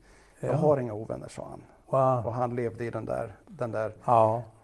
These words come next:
Speaker 2: upplevelsen och starka viljan att inte ha några ovänner
Speaker 1: Ja,
Speaker 2: någonstans.
Speaker 1: det är s-,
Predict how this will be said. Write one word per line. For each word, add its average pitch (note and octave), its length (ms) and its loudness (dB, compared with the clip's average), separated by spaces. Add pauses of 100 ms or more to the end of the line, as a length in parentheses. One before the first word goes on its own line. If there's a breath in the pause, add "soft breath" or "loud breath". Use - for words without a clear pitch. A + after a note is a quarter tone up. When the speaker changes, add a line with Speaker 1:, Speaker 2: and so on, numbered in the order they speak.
(120)
Speaker 2:
upplevelsen D3 580 4
och B2+ 60 -4
starka B2+ 400 6
viljan A#2 320 -2
att A2 160 -4
inte G#2 300 -4
ha A2 180 -4
några A2+ 200 -6
ovänner A#2 360 -6
Speaker 1:
Ja, A#2+ 100 -10
Speaker 2:
någonstans. B2 560 -6 (180)
Speaker 1:
det D3+ 80 2
är C#3 140 2
s-, - 360 -8